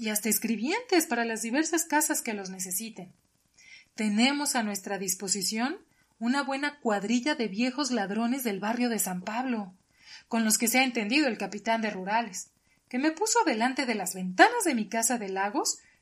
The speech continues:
para que los conociese. Y bien dirigida, nos será de mucha utilidad. A uno de ellos, al más honrado,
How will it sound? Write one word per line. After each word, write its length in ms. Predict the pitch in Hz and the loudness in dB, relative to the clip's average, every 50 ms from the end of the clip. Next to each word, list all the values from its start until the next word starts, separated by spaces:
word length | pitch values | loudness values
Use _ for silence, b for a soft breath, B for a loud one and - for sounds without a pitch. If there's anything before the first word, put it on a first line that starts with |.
| b - | b -4
para 240 | 214 208 202 202 | -4 -4 -4 -4
que 140 | - 208 196 | -8 -12 -10
los 160 | 190 180 - | -2 -2 -2
conociese. 800 | - 208 202 185 180 185 - 208 214 208 208 - - - - _ _ _ _ _ _ _ _ _ _ _ _ _ _ | -2 -2 -10 -4 2 2 2 2 2 -2 0 0 0 0 -2 _ _ _ _ _ _ _ _ _ _ _ _ _ _
Y 160 | 196 190 190 | -12 -10 -8
bien 320 | 175 185 226 269 311 320 320 | -2 2 4 4 4 6 4
dirigida, 560 | 320 262 214 185 185 - 254 277 277 320 392 494 - - _ _ _ _ _ _ _ _ _ _ _ _ _ | 4 2 2 -2 -2 0 0 0 2 0 0 0 -2 -10 _ _ _ _ _ _ _ _ _ _ _ _ _
nos 300 | - 208 202 202 190 - | -12 -8 -8 -4 -2 -2
será 260 | - 208 190 202 240 277 | -2 -2 0 0 2 2
de 120 | 320 269 | 2 2
mucha 360 | 220 220 349 440 - - - | 2 0 -2 -2 -2 -2 -4
utilidad. 460 | - - 185 180 170 170 - - - _ _ _ _ _ _ _ _ _ B B B B B B B B B | -4 -4 -8 -12 -12 -12 -14 -16 -18 _ _ _ _ _ _ _ _ _ B B B B B B B B B
A 160 | B 196 202 226 | B -4 0 2
uno 240 | 277 330 381 392 | 2 4 4 4
de 240 | 320 240 190 185 185 | 2 2 -2 -2 -4
ellos, 440 | 185 196 277 381 - - - - _ _ _ | -4 -4 -6 -4 -4 -4 -6 -6 _ _ _
al 160 | 180 175 185 | -12 -10 -4
más 260 | 190 220 262 277 - | 2 4 4 4 4
honrado, 580 | 269 240 208 - 202 202 220 233 320 415 - | 0 -2 -2 -2 0 0 0 0 0 -2 -4